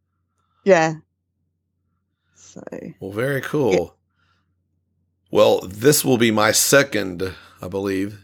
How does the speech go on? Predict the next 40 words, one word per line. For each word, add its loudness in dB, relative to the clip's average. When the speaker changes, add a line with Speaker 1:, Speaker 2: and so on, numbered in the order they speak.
Speaker 2:
second 0
one -6
from -4
Derek 0
Riggs -6
and -2
Kirsty. 0
Speaker 1:
Mm-hmm. -8
Speaker 2:
You -12
told 2
me 4
I 4
couldn't -2
switch -2
anything, -6
right? -4
I'm -20
not -2
allowed 0
to 0
Speaker 1:
Yes. 6
Speaker 2:
switch -2
anything. -12
Speaker 1:
I'll 2
Speaker 2:
My 2
Speaker 1:
have 0
to -8
trust 0
you. 0
Speaker 2:
You -6
have -4
to -8
trust 0
me -4
on -6
this. -12
My 0
number 2
nine, 0
Kirsty, -10